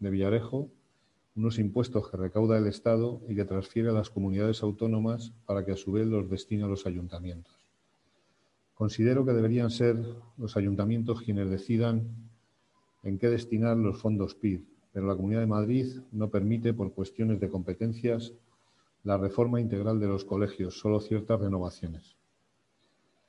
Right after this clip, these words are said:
Sea como fuere, llevamos mucho tiempo buscando fórmulas para reformar el colegio público y la Comunidad de Madrid no ha hecho más que poner trabas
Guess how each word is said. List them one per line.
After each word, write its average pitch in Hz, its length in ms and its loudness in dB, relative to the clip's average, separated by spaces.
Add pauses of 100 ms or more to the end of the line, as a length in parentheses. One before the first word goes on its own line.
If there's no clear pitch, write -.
(420)
Sea 120 240 4
como 117 220 4
fuere, 131 340 4
llevamos 117 360 4
mucho 117 320 2
tiempo 117 320 2
buscando 104 440 2
fórmulas 123 480 4
para 101 240 2
reformar 98 500 0
el 98 140 -2
colegio 98 420 -2
público 127 340 6 (920)
y 101 80 -2
la 101 120 2
Comunidad 101 380 2
de 120 60 2
Madrid 113 420 4 (180)
no 107 160 -2
ha 110 140 2
hecho 120 560 -2
más 101 220 -4
que 98 140 -4
poner 101 340 0
trabas 123 520 0